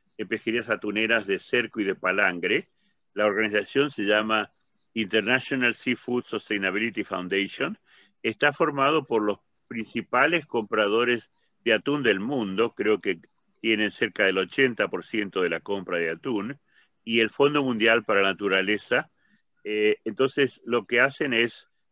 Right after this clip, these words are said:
tratar de llevar las distintas pesquerías de atún hacia la certificación del Marine Stewardship Council, y para eso hacen todos los programas de,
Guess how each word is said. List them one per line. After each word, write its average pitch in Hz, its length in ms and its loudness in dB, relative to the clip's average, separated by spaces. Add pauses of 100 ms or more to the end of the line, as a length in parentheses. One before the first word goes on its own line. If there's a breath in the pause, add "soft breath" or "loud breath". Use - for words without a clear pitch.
tratar 120 320 4
de 127 140 4
llevar 110 300 4
las 131 120 4
distintas 120 460 -2
pesquerías 104 760 0 (460)
de 104 160 2
atún 139 480 0
hacia 107 260 0
la 98 140 2
certificación 104 920 0 (540)
del 104 240 4
Marine 101 340 0
Stewardship 117 480 -2
Council, 101 580 -2 (680 soft breath)
y 123 120 -4
para 135 300 4
eso 147 560 2 (240)
hacen 117 300 0
todos 131 240 4
los 123 100 2
programas 113 680 2
de, 110 320 4